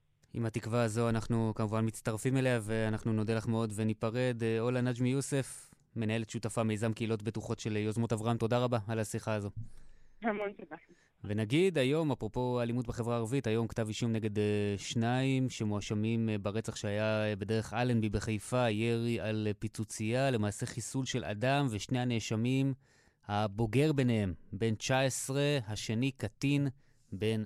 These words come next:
Speaker 1: שבע עשרה בלבד. תרבות צפונית, כאן בכאן צפון, ד-, יצא לנו כבר להכיר אותו לפני משהו כמו שנה, והוא הבטיח שכשיהיה אלבום הוא יגיע.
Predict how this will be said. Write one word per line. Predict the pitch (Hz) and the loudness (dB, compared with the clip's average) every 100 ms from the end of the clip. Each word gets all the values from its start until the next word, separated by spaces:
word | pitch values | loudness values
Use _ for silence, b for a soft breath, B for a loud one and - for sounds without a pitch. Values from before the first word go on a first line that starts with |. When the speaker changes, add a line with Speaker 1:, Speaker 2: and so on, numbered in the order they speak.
| - | -6
Speaker 1:
שבע | - 98 101 | -18 -8 -6
עשרה | 95 - | -6 -10
בלבד. | 95 87 - - _ | -12 -14 -16 -20 _
תרבות | 117 113 165 | -4 0 0
צפונית, | - 180 180 180 147 - | 2 0 2 2 0 -4
כאן | - 123 127 127 | -4 0 0 2
בכאן | 123 120 131 135 | 2 2 2 0
צפון, | - - - 160 185 196 185 | 0 -2 2 4 4 4 2
ד-, | 131 | -2
יצא | 117 101 - 123 | -2 -4 -4 -2
לנו | 135 131 | 0 -2
כבר | 113 107 | 0 0
להכיר | 104 95 120 | 2 2 2
אותו | 110 110 | 4 2
לפני | 98 113 110 | 0 0 0
משהו | 117 113 | 0 -2
כמו | 113 117 | -2 -2
שנה, | - 107 123 143 | 0 2 4 4
והוא | 127 | 4
הבטיח | 110 - 139 | 0 2 2
שכשיהיה | - 127 - 120 127 | 2 -2 0 2 2
אלבום | 120 110 127 131 | 2 4 4 6
הוא | 120 120 | 6 6
יגיע. | 113 107 117 120 143 | 6 6 6 6 4